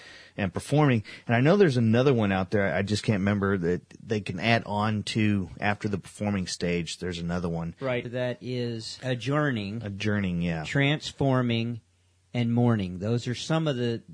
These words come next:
Speaker 2: the three stages that they added on.
Speaker 1: For this show, we're talking about the whole group dynamics and everything.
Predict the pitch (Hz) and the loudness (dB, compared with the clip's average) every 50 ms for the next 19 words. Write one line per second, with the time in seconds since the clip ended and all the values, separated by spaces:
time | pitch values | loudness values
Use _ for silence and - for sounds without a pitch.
0 | - - 135 120 120 117 117 110 107 - - 139 139 135 127 123 117 - - - | -20 -16 -8 -6 -4 -4 -4 -6 -6 -8 -6 -4 -2 -2 -2 -4 -6 -8 -6 -4
1 | 131 120 117 110 104 110 107 98 - - 113 107 98 - 110 101 104 104 104 101 | -2 0 0 -2 -2 -6 -8 -8 -8 -8 -8 -8 -6 -6 -4 -4 -2 -2 -4 -4
2 | 101 104 101 92 101 98 95 90 87 82 85 - _ - - 131 135 165 208 - | -4 -6 -6 -6 -6 -6 -6 -8 -10 -12 -14 -18 _ -2 0 4 4 4 4 4
3 | - - 143 127 127 135 135 - - - - 104 104 98 120 113 110 113 110 107 | 2 2 2 2 2 2 0 -4 -8 -6 -2 0 0 2 0 -2 0 2 0 0
4 | 95 - 92 95 107 107 101 92 104 104 101 - 92 92 92 92 95 101 104 - | 2 0 0 0 0 0 0 0 0 0 2 2 0 2 0 0 0 0 -2 -2
5 | - 85 85 80 80 82 - 78 80 82 82 | -4 -4 -2 -2 -4 -4 -4 -4 -4 -4 -6